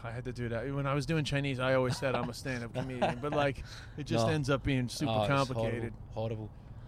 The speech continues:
Speaker 1: horrible. Um,
Speaker 2: So what did you say?
Speaker 1: well, <clears throat> he had to do it in Spanish, obviously, you know, to speak English in the class.
Speaker 2: All right, so say it.
Speaker 1: Well, I knew I was, uh, I,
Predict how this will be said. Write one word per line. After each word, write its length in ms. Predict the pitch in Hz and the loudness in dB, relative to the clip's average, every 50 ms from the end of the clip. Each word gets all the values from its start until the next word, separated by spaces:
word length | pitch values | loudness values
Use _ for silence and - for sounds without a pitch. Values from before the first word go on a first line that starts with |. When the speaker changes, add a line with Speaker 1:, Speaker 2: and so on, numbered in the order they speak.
| - - - - - - | -14 -14 -14 -10 0 4
Speaker 1:
horrible. 240 | 104 107 110 110 113 | 6 6 6 6 4
Um, 220 | 110 104 101 90 - | 2 0 -2 -4 -6
Speaker 2:
So 140 | - - 156 | 0 4 6
what 120 | 156 175 175 | 8 8 8
did 80 | 156 | 6
you 60 | 170 | 4
say? 320 | 147 196 226 214 147 107 - - - - - - - - - - - - - - | 4 4 4 2 2 0 -4 -10 -12 -14 -14 -14 -14 -14 -14 -14 -14 -12 2 8
Speaker 1:
well, 300 | 190 202 175 160 - - - - | 10 10 10 10 6 2 -4 -12
<clears throat> 140 | - - - | -12 -2 2
he 440 | 196 214 185 165 151 143 143 - 147 | 4 4 4 4 4 0 2 4 4
had 120 | 165 160 - | 4 6 6
to 100 | 170 147 | 4 6
do 80 | 139 143 | 6 6
it 80 | 147 | 4
in 60 | 135 123 | 4 0
Spanish, 420 | - - 147 156 185 202 196 - | 2 4 4 6 6 6 6 6
obviously, 300 | 208 196 202 190 - 190 | 4 4 4 2 2 2
you 40 | 170 | 2
know, 180 | 175 170 165 | 4 4 4
to 60 | 143 131 | 4 4
speak 240 | - - 143 - | 2 0 2 2
English 320 | 151 160 190 202 190 - 170 | 2 2 4 2 2 2 0
in 80 | 147 | -2
the 60 | 139 - | -2 0
class. 360 | - 156 185 202 196 - - - - - - - | 0 2 2 2 0 -2 -6 -8 -10 -8 -4 0
Speaker 2:
All 80 | 135 | 0
right, 200 | 139 123 117 113 | 2 2 0 -2
so 100 | - 156 | -2 -2
say 260 | 135 - 180 165 151 127 | 4 6 8 8 8 6
it. 80 | 117 - - - - - - - | 2 -2 -6 -10 -12 -12 -2 6
Speaker 1:
Well, 160 | - 156 139 | 8 10 10
I 100 | 135 135 | 10 10
knew 160 | 131 139 147 156 | 8 8 8 10
I 80 | 151 147 | 10 10
was, 240 | 135 143 120 113 | 8 6 4 4
uh, 300 | 139 127 120 117 113 104 - - - - | 4 6 6 6 4 2 -2 -6 -8 -6
I, 100 | 127 | -6